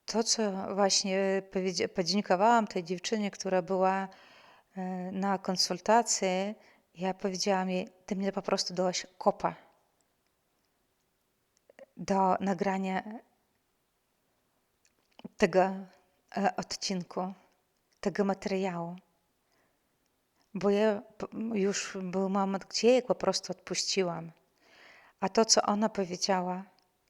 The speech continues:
i dała namiar na stronę,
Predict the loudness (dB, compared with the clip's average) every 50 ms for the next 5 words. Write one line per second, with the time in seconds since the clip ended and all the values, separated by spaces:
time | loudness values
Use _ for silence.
0 | _ _ _ _ _ _ _ _ _ _ _ _ _ _ _ _ _ _ _ _
1 | _ _ _ -4 -2 0 2 2 2 0 0 -2 -2 -4 -4 -6 -10 -16 _ _
2 | _ -8 -2 2 4 4 4 4 2 0 -4 -10 -8 -4 -2 0 2 4 4 4
3 | 2 0 -2 -4 -4 -4 -2 -2 -4 0 4 4 4 4 4 0 -4 -8 -10 -12